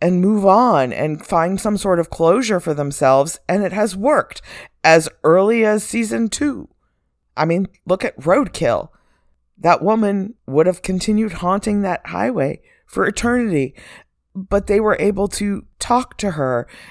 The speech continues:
and reason with her and find the part of her that was still human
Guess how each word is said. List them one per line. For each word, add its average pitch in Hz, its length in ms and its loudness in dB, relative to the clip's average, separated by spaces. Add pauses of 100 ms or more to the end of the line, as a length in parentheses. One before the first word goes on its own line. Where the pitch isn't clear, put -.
(120)
and 202 300 0
reason 214 420 0
with 170 180 0
her 127 280 -2 (280)
and 220 160 -2
find 254 280 2
the 247 60 -2
part 220 320 0
of 208 100 -4
her 202 500 -2
that 202 260 0
was 202 180 0
still 214 380 0
human 190 640 0